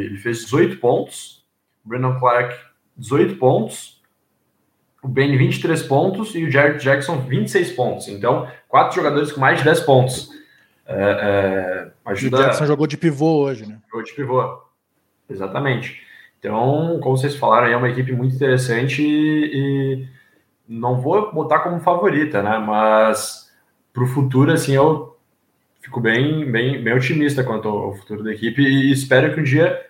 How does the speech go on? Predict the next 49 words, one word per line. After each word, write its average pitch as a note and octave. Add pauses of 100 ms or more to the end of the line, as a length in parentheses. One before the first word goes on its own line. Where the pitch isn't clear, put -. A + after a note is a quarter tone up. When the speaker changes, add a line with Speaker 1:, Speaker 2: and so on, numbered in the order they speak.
(120)
Speaker 1:
consigam C3+
chegar C#3+
a, B2
a, A2
até A#2
as A#2+
finais, B2
que A2+
o G2+
máximo B2+
que B2+
chegaram A#2+
foi B2+
em B2
dois B2
mil B2+
e B2+
treze, C3
se B2
eu A2
não A2
me A2
engano, A#2 (540)
contra A2
o, A2
contra A2+
os A#2
Spurs B2
na A2
final A2
de A2
conf-, A2
de G2
conferência A2
do G#2+
Oeste. - (220)
Então, A2
uma G#2+
sarrafada A#2
de G#2
quatro A2+
a -
zero, A2+
aquele G#2+
time G#2+
com -
o F#2
Tim -
Duncan B2+